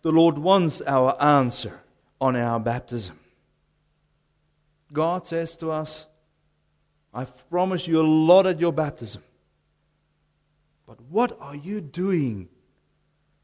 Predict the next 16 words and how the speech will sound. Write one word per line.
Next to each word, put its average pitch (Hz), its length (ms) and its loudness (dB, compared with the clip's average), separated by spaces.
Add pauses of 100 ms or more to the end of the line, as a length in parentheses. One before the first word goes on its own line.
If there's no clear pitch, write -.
(160)
with 113 220 -6
those 107 320 -4
promises? - 800 -14 (1600)
How 269 240 -6
do 269 100 -6
you 269 220 0
value 147 680 -2 (260)
those 120 360 0
promises? - 720 -8 (1600)
I've 190 300 -4
promised 208 420 0
to 175 80 -2
wash 202 340 -2
away 190 280 0
your 175 180 0
sins. - 800 -12